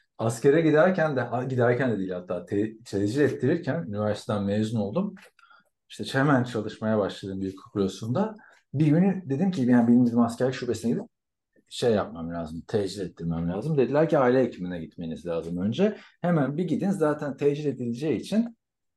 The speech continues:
bir şey demez. Gittik abi, beni bir muayene etti aile hekimi. Oo, kulak.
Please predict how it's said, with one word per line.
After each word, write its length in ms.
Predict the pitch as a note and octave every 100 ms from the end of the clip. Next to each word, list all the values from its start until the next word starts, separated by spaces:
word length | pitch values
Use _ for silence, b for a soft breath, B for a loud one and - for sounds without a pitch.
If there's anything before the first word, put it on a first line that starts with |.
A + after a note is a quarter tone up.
| _
bir 100 | E3+
şey 260 | - - D3+
demez. 580 | F#3 E3+ - - - _ _ _ _ _ _ _ _ _
Gittik 420 | C#3+ - - G3
abi, 320 | D#3 C3+ E3+
beni 200 | C#3 D#3
bir 80 | F#3+
muayene 400 | F3+ D#3+ D#3+ E3
etti 200 | D3+ -
aile 300 | A2 G#2+ G#2
hekimi. 260 | G2+ A#2+ D3
Oo, 560 | C3 C3 D3+ E3+ -
kulak. 580 | - C#3 D3 - - _